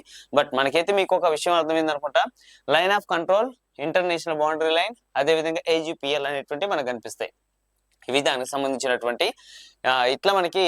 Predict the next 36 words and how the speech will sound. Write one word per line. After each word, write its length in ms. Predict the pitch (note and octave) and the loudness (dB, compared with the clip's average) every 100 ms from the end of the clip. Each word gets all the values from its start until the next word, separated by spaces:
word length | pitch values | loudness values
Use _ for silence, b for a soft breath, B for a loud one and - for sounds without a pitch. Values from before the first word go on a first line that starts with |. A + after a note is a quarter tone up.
| D#3+ E3 - | 0 -4 -8
ఆ, 180 | - C#3+ | -4 -2
పాకిస్తాన్కి 680 | C3+ D3 D3+ D3+ D#3 D#3 F3 | 0 -2 -2 -6 -6 -4 -2
భారతదేశానికి 680 | D3 C3+ C#3 C#3 C#3+ C#3 | 0 0 -2 -8 -8 -8
యుద్ధం 260 | C3+ B2+ C#3 | -6 -4 -2
జరిగితే 300 | C3 C3 E3 | -2 -2 -2
ఏ 240 | C#3+ D#3 F3+ | 0 2 2
పరివాహక 340 | F3 D#3+ D3 | 2 2 0
ప్రాంతంలో 400 | C#3+ C#3 C#3 D3+ E3 | -4 -4 -2 -2 -2
యుద్ధం 320 | C3 C#3 C#3+ | -2 -4 -4
ముమ్మరత 380 | C3 B2+ C3 D3 | -6 -6 -2 -2
అనేది 380 | B2+ C3 C3 | 0 -2 -4
కనిపిస్తుంది 480 | C3+ B2+ B2+ - B2 | -4 -8 -8 -4 0
అనేది 240 | B2+ E3 C#3+ | 0 0 -2
ఇక్కడ. 220 | - A#2+ G#3 _ B B B | 0 -2 -2 _ B B B
ఇక 100 | C#3 | 0
ఫర్దర్‌గా 400 | C#3+ E3 G#3 G#3 | 2 2 2 2
వచ్చేసి 380 | G3 E3+ C#3+ C#3+ A#3 B - | 0 0 0 -2 -2 B -6
నిన్నటి 300 | C#3+ D#3 D3+ | 0 0 2
పేపర్లో 440 | E3 E3+ F3 C#3+ D3 D#3 b b b | 0 0 0 2 0 -2 b b b
పాకిస్తాన్కి 640 | D#3 F#3 G#3 G3+ F#3+ F#3+ G#3 | 0 0 -2 -2 -2 -2 -2
మద్దతు 400 | F3 D3+ E3+ E3+ | -4 -2 -2 -4
ఇస్తున్నామని 600 | D#3+ D#3+ D#3 D3 D3+ G3+ - | -4 -2 0 2 0 -2 -2
చైనా 160 | G3 F#3+ | 0 2
వాడు 140 | E3+ | 2
చెప్పాడు. 320 | C3 - G2+ - _ _ D3+ | 0 -4 -8 -10 _ _ -4
ఇప్పుడు 200 | D#3 D#3+ | 0 0
చైనాకు 360 | F3+ F#3 G#3+ | 0 0 0
సంబంధించి 440 | G3+ G3 F#3+ E3+ F3+ | -2 -4 -4 -4 -4
అంటే 140 | F3+ | -4
ఇక్కడ 280 | D#3 - D3+ | -6 -2 -2
నుంచి 220 | D#3 E3+ | -2 -4
మొత్తం 260 | F3 D#3 D#3 | -4 -2 0
కూడా 140 | D#3+ D#3+ | -2 -2
చైనాదే 260 | C#3+ C#3 D3 | -2 0 0
కనిపిస్తది 440 | C#3+ - - G#2 G#2+ | -2 -6 -4 -2 0
ఇదంతా. 320 | A#2+ A#2 - | 0 0 -6